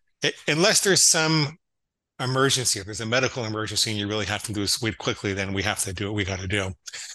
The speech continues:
But there are several things that happen if you start with one simple rule.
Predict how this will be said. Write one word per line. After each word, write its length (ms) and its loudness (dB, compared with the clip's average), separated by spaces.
But 360 2
there 120 2
are 40 0
several 420 4
things 240 0
that 100 0
happen 420 0
if 140 -4
you 80 0
start 260 0
with 140 -4
one 220 -2
simple 440 0
rule. 200 -8